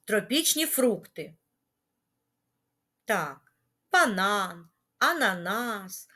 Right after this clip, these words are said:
лимон, кокос, апельсин, мандарин та багато інших. Діти, а ми можемо побачити, як ростуть усі ці фрукти, про які ми говорили на занятті?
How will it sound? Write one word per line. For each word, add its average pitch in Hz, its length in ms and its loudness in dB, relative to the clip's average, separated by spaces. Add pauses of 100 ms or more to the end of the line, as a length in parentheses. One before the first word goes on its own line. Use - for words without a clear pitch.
(140)
лимон, 247 960 2 (340)
кокос, 277 920 0 (340)
апельсин, 202 1080 0 (300)
мандарин 220 920 2 (300)
та 453 120 0
багато 480 380 4
інших. 170 600 -6 (360)
Діти, 220 520 -2 (260)
а 233 140 4
ми 247 140 8
можемо 440 500 8
побачити, 214 840 0 (200)
як 285 340 2
ростуть 330 640 0 (300)
усі 208 340 -2
ці 349 200 -4
фрукти, 190 680 -4 (200)
про 202 180 0
які 196 440 0
ми 349 140 -2
говорили 226 600 4
на 233 120 4
занятті? 202 840 0